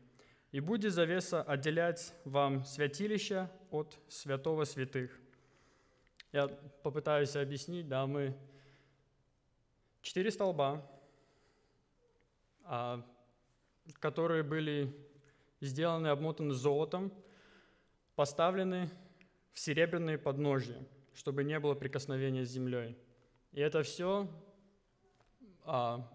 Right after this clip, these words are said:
обвешивали завесом. Что делает Ахан?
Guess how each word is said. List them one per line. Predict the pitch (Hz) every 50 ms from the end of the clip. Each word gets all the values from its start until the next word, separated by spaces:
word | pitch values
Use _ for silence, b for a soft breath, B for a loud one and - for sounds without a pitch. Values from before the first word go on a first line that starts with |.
| 151 156 147 - -
обвешивали | 139 156 135 120 139 156 156 - 180 151 139 143
завесом. | 135 127 135 127 135 135 127 131 131 123 127 127 - - b b b b b b b b b b b b _ _ _ _ _ _ _ _ _
Что | - - - 190 196
делает | 175 190 190 185 180 170 165 160 160 - - - - - - _ _ _ _ _ _ _ _ _ _ _
Ахан? | - 143 131 - 151 139 127 127 131